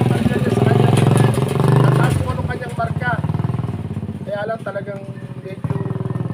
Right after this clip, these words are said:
gustong mag-aral, gustong mag-aral, pumapasok ng walang baon. Katulad po ni Kuya Picoy, kahit may kapansanan kagaya ko, pero dahil nakilala po nila si Kuya Au, siguro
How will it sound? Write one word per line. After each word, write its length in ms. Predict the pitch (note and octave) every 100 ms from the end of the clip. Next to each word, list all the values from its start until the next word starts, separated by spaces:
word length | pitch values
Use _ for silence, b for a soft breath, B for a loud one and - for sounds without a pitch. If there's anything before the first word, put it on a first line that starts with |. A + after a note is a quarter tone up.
| - - - - - - - -
gustong 260 | - - G#3+
mag-aral, 540 | G#3 G3+ A3+ A3 G3+ G3+
gustong 320 | G3+ F#3+ -
mag-aral, 440 | - F#3+ G3 F#3 -
pumapasok 540 | - - - E3+ -
ng 160 | F3 E3
walang 240 | E3 D#3+
baon. 360 | F#3 F3 E3 E3 - - - -
Katulad 360 | D#3 - - -
po 120 | -
ni 80 | -
Kuya 180 | - E3+
Picoy, 340 | D#3+ - - - -
kahit 260 | - - - - - - - - -
may 120 | -
kapansanan 640 | F#3 - - - F3 F3+ F3
kagaya 380 | E3+ E3+ E3+ F#3+
ko, 220 | - E3 - - - - -
pero 240 | D#3 D3+ - D#3+ D#3+ A#4+ - - - - - - - - - - - - -
dahil 240 | F3+ G3+
nakilala 440 | G3+ G#3 A3 A3 G#3+
po 160 | A3
nila 160 | A3 G#3
si 120 | -
Kuya 280 | - G#3+ G#3
Au, 100 | A3
siguro 640 | A3 G#3 G3 G#3+ G#3 G3+